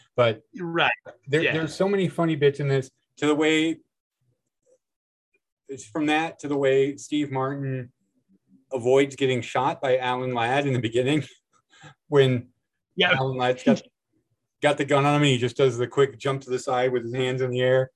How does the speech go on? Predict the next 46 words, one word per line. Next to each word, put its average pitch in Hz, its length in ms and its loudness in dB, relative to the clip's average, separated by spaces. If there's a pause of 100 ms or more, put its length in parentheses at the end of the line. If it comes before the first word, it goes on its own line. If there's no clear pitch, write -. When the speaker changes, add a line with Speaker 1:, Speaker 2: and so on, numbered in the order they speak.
(420)
Speaker 1:
Uh, 104 160 -2
Speaker 2:
Yeah, 151 280 2
<laughs> 180 300 2
throws 165 40 -8
his 165 180 -6
arms 143 260 -2
up. 147 180 -2
Ah! 359 680 -4
<laughs> - 40 -8
Yeah. 143 400 -6 (840)
Tries 151 280 2
to 143 80 -6
dodge 127 320 -2
it. 127 100 -12 (1040)
And 139 80 -4
it 143 60 0
Speaker 1:
Uh, 139 60 4
Speaker 2:
didn't 156 200 -4
work. 185 220 2 (640)
Speaker 1:
The 139 120 2
Speaker 2:
So 113 120 -6
Speaker 1:
plot 180 420 2 (140)
is 143 380 -4
almost 165 640 -4
inconsequential 127 1160 -4 (540)
in 110 180 -6
this 92 240 -10
movie 87 260 -10
'cause - 180 -10
it's 107 160 -10
not 120 180 -2
really 107 200 0
why 98 200 0
you're 92 180 -4
watching 87 420 -8
it. 82 200 -16 (400)
It 123 140 -4
is 110 180 -4
there 135 280 6
Speaker 2:
No, 143 120 2
Speaker 1:
to 151 60 -2
Speaker 2:
not 147 100 4
Speaker 1:
kind 143 80 0
Speaker 2:
at 135 60 -2
Speaker 1:
of, 123 40 2
Speaker 2:
all. - 180 -2